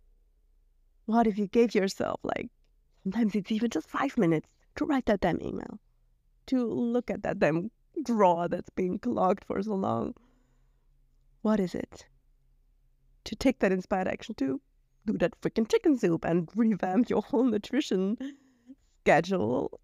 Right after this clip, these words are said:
weekly nutritional contribution. What is that little thing you can do to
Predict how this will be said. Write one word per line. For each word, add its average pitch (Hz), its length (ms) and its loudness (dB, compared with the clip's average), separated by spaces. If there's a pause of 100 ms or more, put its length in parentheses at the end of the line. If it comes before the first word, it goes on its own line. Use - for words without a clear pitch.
weekly 202 640 -2
nutritional 202 840 -2 (800)
contribution. 196 1040 0 (600)
What 262 340 0
is 254 220 2
that - 200 -2
little 131 340 2 (120)
thing - 300 -2
you 135 80 -4
can 240 200 -4
do 127 220 -2 (880)
to 220 100 -16